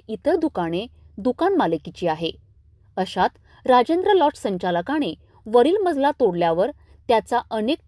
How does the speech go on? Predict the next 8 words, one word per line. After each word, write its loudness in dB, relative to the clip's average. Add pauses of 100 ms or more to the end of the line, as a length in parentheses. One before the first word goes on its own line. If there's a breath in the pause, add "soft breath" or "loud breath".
ट्रक 0
मलबा 2 (160)
इतर -4
दुकानदारांच्या 0
वरच्या 0
मजल्यावर 0 (140)
का 2
ठेवला? 0